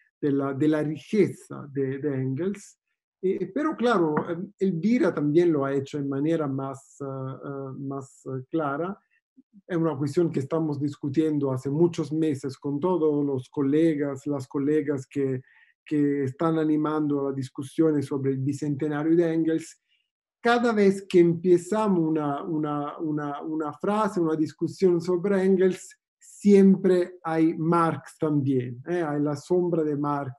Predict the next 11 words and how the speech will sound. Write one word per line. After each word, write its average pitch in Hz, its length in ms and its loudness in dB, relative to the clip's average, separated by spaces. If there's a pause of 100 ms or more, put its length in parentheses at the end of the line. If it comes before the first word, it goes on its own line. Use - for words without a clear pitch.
también. 127 600 -2
Y, 156 320 2 (600)
y 160 380 -2
ustedes 180 500 -2
me 160 140 2
van 151 180 0
a 139 100 -4
permitir 147 760 4 (220)
una, 135 600 -2 (520)
una 156 240 0
referencia, 165 840 0